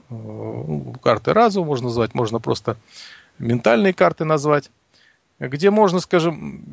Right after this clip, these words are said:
выс-, выступление на четыре часа записать на один листочек. Благодаря ассоциативным связям с теми или иными рисунками, а самое главное,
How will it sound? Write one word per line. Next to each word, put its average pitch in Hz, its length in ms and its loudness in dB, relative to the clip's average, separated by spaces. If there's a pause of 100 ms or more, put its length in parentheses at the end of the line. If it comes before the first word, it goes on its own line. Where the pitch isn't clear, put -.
(140)
выс-, 143 260 -6
выступление 156 720 0
на 143 240 4 (340)
четыре 143 400 0
часа 220 520 2
записать 151 520 -2
на 139 80 4
один 151 200 0
листочек. - 580 -4 (640)
Благодаря 175 540 8
ассоциативным 147 680 0
связям 214 460 2 (200)
с - 100 -20
теми 190 260 0
или 151 60 2
иными 143 220 0
рисунками, 202 500 0
а 135 100 2
самое 196 320 6
главное, 185 460 6